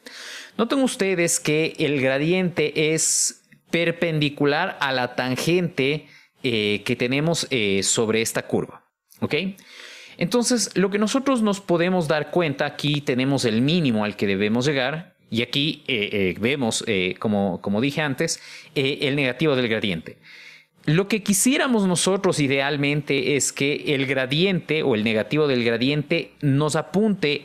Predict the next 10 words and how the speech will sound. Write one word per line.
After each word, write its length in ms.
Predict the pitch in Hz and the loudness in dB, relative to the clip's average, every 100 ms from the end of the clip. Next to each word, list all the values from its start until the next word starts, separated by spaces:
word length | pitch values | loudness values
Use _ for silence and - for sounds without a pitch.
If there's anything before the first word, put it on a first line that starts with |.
| - | -4
hacia 440 | 117 - 123 113 | -4 0 0 0
esta 360 | 135 170 - 143 | 0 0 -2 0
dirección 480 | 120 113 - 143 143 | 0 0 0 0 0
porque 260 | 131 - | -2 -2
es 140 | 139 - | -4 -4
hacia 300 | 139 139 135 | -6 -4 -4
acá 260 | 120 190 185 | -2 -2 0
donde 280 | 123 101 98 | 0 0 0
queremos 300 | 107 107 123 | 0 0 0
llegar. 380 | 160 196 - | 0 -2 -6